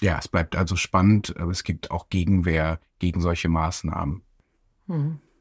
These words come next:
Speaker 2: Gibt es denn etwas, was wir hier tun können oder Dinge vor Ort, die man unterstützen kann?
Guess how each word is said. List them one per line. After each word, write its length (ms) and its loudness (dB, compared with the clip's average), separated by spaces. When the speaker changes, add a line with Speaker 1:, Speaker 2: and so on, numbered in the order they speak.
Speaker 2:
Gibt 240 6
es 180 6
denn 140 8
etwas, 380 6
was 220 2
wir 180 8
hier 360 8
tun 340 6
können 440 8
oder 500 6
Dinge 260 4
vor 180 2
Ort, 280 8
die 80 0
man 160 4
unterstützen 560 -2
kann? 400 6